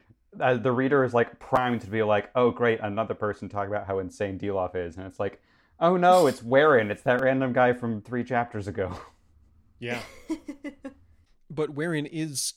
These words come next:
Speaker 2: kind of notable in this regard in that he is the first public, um, kind of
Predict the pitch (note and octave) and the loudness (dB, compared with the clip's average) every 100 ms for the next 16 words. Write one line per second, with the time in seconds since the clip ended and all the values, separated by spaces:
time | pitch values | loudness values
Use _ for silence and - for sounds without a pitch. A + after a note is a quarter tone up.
0 | - C#3 B2 A2 A2+ B2+ A#2 A#2 A2+ A2 | -12 -10 -10 -8 -6 -6 -6 -6 -8 -10
1 | A2 B2 A#2 G#2+ G#2+ G2+ C3 A2+ A2+ - | -12 -10 -6 -6 -6 -10 -12 -8 -8 -10
2 | - C3 A#2+ B2 B2 A#2 A2+ G#2 - - | -14 -10 -10 -8 -8 -8 -8 -8 -8 -8
3 | _ _ _ _ _ - B2 A#2+ - - | _ _ _ _ _ -16 -10 -10 -12 -14
4 | - C#3 C#3 - - - _ _ _ C#3+ | -6 -6 -6 -12 -14 -20 _ _ _ -20
5 | _ - D#3 C3+ C3 A2+ - - _ _ | _ -6 -4 -2 -4 -6 -12 -20 _ _
6 | _ _ _ _ B2+ G#2+ G2 G2+ - _ | _ _ _ _ -16 -14 -14 -18 -20 _
7 | _ _ _ _ - B2+ A2+ G2+ - | _ _ _ _ -14 -10 -10 -12 -20